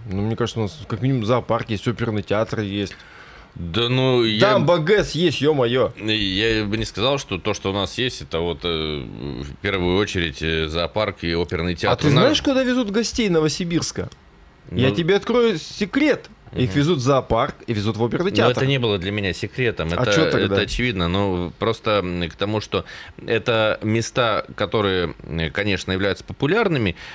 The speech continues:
Speaker 2: но это места, скажем так, попсовые и платные. А у нас есть бесплатные места для прогулок.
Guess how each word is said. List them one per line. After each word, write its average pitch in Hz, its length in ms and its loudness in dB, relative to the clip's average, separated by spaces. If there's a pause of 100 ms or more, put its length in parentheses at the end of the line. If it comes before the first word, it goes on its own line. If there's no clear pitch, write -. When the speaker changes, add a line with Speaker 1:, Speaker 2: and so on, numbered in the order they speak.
(140)
Speaker 2:
но 202 120 0
это 156 540 2
места, 123 520 -2
скажем 123 240 -4
так, - 240 -6
попсовые 151 880 2
и 123 180 0 (220)
платные. 90 460 -2
А - 20 -2
у 92 60 -2
нас 143 280 -4
есть 143 240 -6
бесплатные 123 540 -4
места 113 400 0
для 87 480 0
прогулок. 90 540 -4